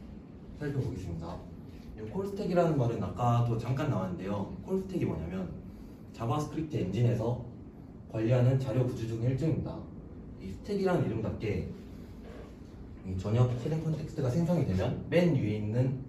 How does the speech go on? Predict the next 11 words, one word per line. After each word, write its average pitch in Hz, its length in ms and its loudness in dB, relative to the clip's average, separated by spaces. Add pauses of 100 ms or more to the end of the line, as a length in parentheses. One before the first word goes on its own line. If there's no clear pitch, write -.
(140)
실행 165 280 0
컨텍스트만 160 720 0 (280)
실행이 170 340 2
되게 101 160 0
됩니다. 80 340 -4 (220)
밑에 120 240 0
있는 143 180 2
거는 127 300 2
실행이 170 340 0
되지 101 160 -2
않고 131 460 -2